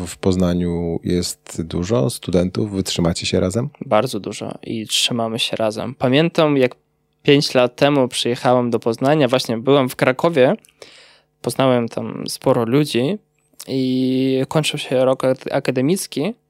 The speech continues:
Speaker 2: i wybieraliśmy sobie uczelnię, bo to był kurs przygotowawczy. Bardzo dużo osób zostało w Krakowie, część pojechała do Warszawy, niektórzy pojechali do Wrocławia. Ja jako jedyny pojechałem do Poznania, nie znałem tutaj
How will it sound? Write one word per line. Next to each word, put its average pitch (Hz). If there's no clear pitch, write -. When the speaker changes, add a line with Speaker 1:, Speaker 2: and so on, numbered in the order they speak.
Speaker 2:
i 160
wybieraliśmy 160
sobie 139
uczelnię, 123
bo 151
to 165
był 151
kurs -
przygotowawczy. -
Bardzo 160
dużo 156
osób 143
zostało 127
w 117
Krakowie, 117
część 151
pojechała 113
do 110
Warszawy, 123
niektórzy 123
pojechali 107
do 104
Wrocławia. 165
Ja 233
jako 202
jedyny 156
pojechałem 131
do 127
Poznania, 156
nie 156
znałem 160
tutaj 143